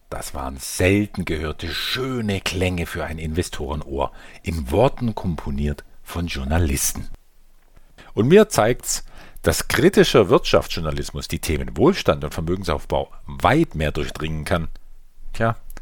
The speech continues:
als es der Großteil unserer heutigen Politiker tut. Ich zitiere: „Die politische Linke will die Armen nicht reich, sondern die Reichen ärmer machen. Deshalb fordern S P D, Grüne und die Linkspartei im Chor eine Vermögensteuer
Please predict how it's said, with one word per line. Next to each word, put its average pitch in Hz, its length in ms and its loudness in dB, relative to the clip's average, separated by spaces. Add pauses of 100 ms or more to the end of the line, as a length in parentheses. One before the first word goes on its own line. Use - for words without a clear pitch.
(140)
als 90 220 -2
es 90 80 -4
der 92 100 2
Großteil - 440 -4
unserer - 340 -4
heutigen - 340 -2
Politiker - 500 0
tut. - 300 -2 (600)
Ich - 280 0
zitiere: 69 640 2 (2000)
„Die 131 80 10
politische 170 600 6
Linke 120 480 8
will 92 120 4
die 90 140 4
Armen 113 440 6
nicht 80 300 0
reich, 76 480 2 (240)
sondern 90 380 -4
die 82 100 4
Reichen 76 460 2
ärmer 85 340 2
machen. 65 300 -4 (1000)
Deshalb 95 480 4
fordern 80 340 2
S 80 200 -2
P 78 160 0
D, 127 260 6
Grüne 135 480 2
und 175 220 0
die 127 80 6
Linkspartei 107 800 6
im 65 280 -6
Chor 175 400 4
eine 76 220 0
Vermögensteuer 135 840 4